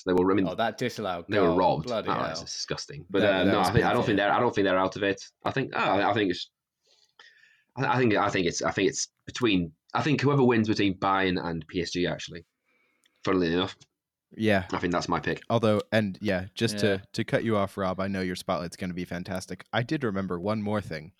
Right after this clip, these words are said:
Speaker 3: We've discussed both of these teams in the last two minutes. Can we discuss the fact that West Brom are just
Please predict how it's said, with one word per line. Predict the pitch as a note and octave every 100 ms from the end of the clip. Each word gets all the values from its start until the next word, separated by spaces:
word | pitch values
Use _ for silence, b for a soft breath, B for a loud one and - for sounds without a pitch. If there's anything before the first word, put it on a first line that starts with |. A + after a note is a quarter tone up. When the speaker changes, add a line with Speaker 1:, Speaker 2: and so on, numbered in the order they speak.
| _ _ b b _
Speaker 3:
We've | A#2 A#2+
discussed | B2 - C#3 -
both | A2+ G2
of |
these | F#2+ F#2+
teams | A#2+ A2 F#2
in |
the | F2
last | F2+ -
two | -
minutes. | F#2 F2+ E2+ - _ _ _ _ _ _
Can | - G3
we | A#3+
discuss | A#3 G#3 - E3+ C#3+
the | -
fact | A#2 G#2 -
that | G#2 -
West | A#2 B2 -
Brom | A2+ G2 F2+ E2+ E2 _ _ _ _ _ _ _ _ -
are | A2+
just | G#2+ A2+ - -